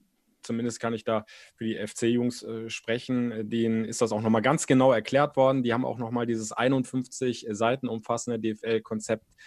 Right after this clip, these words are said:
mit nach Hause bekommen. Also alle Seiten auf-, ausgedruckt, wo alles noch mal haarklein aufgeführt worden ist.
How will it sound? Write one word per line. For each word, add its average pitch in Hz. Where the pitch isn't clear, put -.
mit 127
nach 110
Hause 175
bekommen. 156
Also 107
alle 131
Seiten 120
auf-, 139
ausgedruckt, 135
wo 120
alles 127
noch 123
mal 120
haarklein 131
aufgeführt 131
worden 127
ist. 123